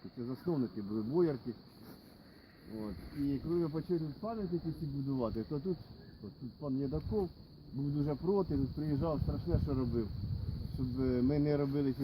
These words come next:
пам'ятники. Ну, скажу так, е, це може буде трошки смішно виглядати. Сниться мені мій дід,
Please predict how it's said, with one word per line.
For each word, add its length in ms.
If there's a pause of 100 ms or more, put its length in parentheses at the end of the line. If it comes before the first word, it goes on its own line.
пам'ятники. 420 (100)
Ну, 180 (220)
скажу 240
так, 160 (400)
е, 40 (880)
це 80
може 260
буде 300 (360)
трошки 380
смішно 340
виглядати. 500 (800)
Сниться 260
мені 280
мій 160
дід, 240